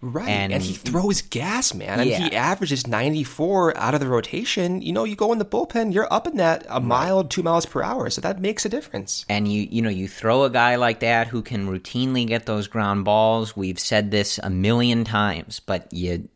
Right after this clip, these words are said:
Speaker 2: you throw that guy out there, you let Javi do his thing behind him, whether he's at short, second, third, doesn't even make a
Speaker 1: Wherever.
Speaker 2: difference.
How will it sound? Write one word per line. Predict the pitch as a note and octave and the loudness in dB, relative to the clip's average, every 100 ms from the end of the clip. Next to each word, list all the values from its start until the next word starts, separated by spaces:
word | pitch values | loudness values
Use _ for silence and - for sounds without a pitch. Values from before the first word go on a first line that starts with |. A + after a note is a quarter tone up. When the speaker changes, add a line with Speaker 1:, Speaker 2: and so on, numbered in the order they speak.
| - | -4
Speaker 2:
you | G2 F#2 | 0 0
throw | - G#2+ B2+ | 2 2 4
that | B2+ B2+ | 4 4
guy | B2 A#2+ | 2 2
out | A2 G#2+ G#2+ | 4 2 4
there, | A2 A2 A2 G#2+ - - | 4 4 2 0 -10 -4
you | F2+ F2+ | 0 2
let | G2 A2 | 4 4
Javi | - A2+ A#2 A#2+ | 4 4 4 2
do | G#2+ A#2 | 4 6
his | A2+ G#2+ | 6 4
thing | A#2 A2 A2+ | 4 4 6
behind | G2+ G2 G#2 A#2 | 4 4 4 6
him, | A#2 A#2 | 6 4
whether | A2 F#2 F2+ | 4 4 4
he's | F#2 F#2 | 2 0
at | - | -2
short, | - A2+ G#2+ A2+ | -2 2 4 4
second, | - G2+ G2 G#2+ G#2 G#2 | 2 2 4 4 4 4
third, | - F#2+ G2+ F#2 | 4 6 6 6
doesn't | A2 G#2+ | 6 6
even | G#2 G2 | 4 4
make | G2 | 2
a | |
Speaker 1:
Wherever. | F#2 | 2
Speaker 2:
difference. | F2+ F#2+ D#2+ D2+ | 0 0 -2 -4